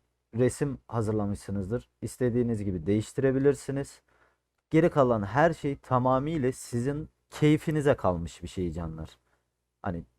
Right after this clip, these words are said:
başka da gösterilecek bir ayar yok. Buradan bütün işlemler bittikten sonra kaydet diyoruz. Yayın yapacağımız ve yayını istediğimiz gibi takip edebileceğimiz ekrana geldik.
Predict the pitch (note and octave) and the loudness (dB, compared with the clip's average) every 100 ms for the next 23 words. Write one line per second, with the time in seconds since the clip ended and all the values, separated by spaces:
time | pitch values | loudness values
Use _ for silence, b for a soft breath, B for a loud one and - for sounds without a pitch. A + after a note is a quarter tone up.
0 | - D#3 - C#3 C3 C3 C#3+ - B2+ A2 | 4 4 4 4 4 2 0 0 0 2
1 | G#2 F#2+ C3+ _ A#2+ C3+ - G#2+ G#2+ A2+ | 2 0 -4 _ -4 -2 -2 2 4 4
2 | A2+ F#2+ F2+ - - _ _ F#3 D#3+ A#2+ | 4 0 -2 -6 -20 _ _ 0 2 2
3 | G#2 A2 D3 C#3 - C#3 C#3 C3+ C#3 - | 0 -4 -8 -6 -4 -2 0 0 -4 -6
4 | C#3+ C#3 - C3 - D3+ C#3 A#2+ A2+ _ | -4 -4 -6 -8 -2 4 4 4 -2 _
5 | A2+ G#2+ C#3 - _ b b b b _ | -2 0 -2 -8 _ b b b b _
6 | B2+ D#3 D3 B2 A2+ G#2+ G2+ A2 D#3 - | 4 4 4 2 2 0 0 -2 -6 -12
7 | _ _ _ _ A2 G#2+ F#2+ A#2 C3 C#3+ | _ _ _ _ 2 4 4 6 8 6
8 | D#3 F3 - - A#2+ - C3 B2 C#3 C#3 | 4 0 -4 -10 -8 -4 -4 0 0 0
9 | G3 F3+ B2 F2+ G#2+ - _ _ - A#2 | 0 0 0 0 -2 -6 _ _ 2 2
10 | A#2 - F3+ E3 A2 F#2+ F#2 F2+ F#2+ A2+ | 2 2 4 6 4 4 -2 -4 -4 -4
11 | F3+ - _ _ _ _ _ - D3 - | -8 -12 _ _ _ _ _ 0 0 2
12 | A2+ G2+ F2+ E2 D#2 | 0 2 0 -2 -4